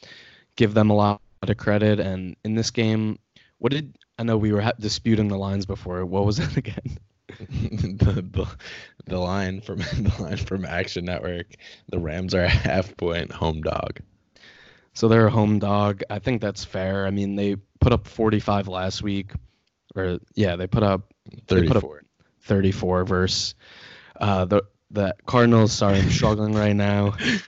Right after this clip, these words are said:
Speaker 2: You need some more lettuce?
Speaker 1: Yeah, I have so many numbers in front of me. I don't know what is what.
Speaker 2: <laughs>
Speaker 1: I mean, they, they played well last week versus the Cardinals. Goff had a really nice game, threw for four,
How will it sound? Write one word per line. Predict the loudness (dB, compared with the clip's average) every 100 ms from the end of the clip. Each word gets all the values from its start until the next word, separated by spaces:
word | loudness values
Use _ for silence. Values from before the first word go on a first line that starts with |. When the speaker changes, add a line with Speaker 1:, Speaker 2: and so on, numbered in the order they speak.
| -2 0 0 -8 -4 -2 -2 -6
Speaker 2:
You | -2 2
need | 2 0
some | -2
more | -2 0
lettuce? | 2 2 2 0 -8 _ _ _ _
Speaker 1:
Yeah, | -12 -10 -10
I |
have | -10
so | -4 -2
many | 0 0
numbers | -2 -4 -6 -8
in | -10
front | -8 -8
of | -8
me. | -8
I |
don't | -6 -4
know | -2
what | -2 -2
is | -2 -2
what. | -2 -2 -4 -8 _ _
Speaker 2:
<laughs> | -20 -6
Speaker 1:
I | 2
mean, | 4 4
they, | 2 2
they | -2
played | 0 0 2
well | 4 4
last | 2 -2 -2 -4
week | -6
versus | -6 -8 -8
the |
Cardinals. | -8 -6 -4 -4 -6
Goff | -4 -2 -2
had | -2
a | 0
really | 0 2
nice | 0 -2
game, | -4 -4 -4
threw | -4 -6
for | -4 -4
four, | 0 0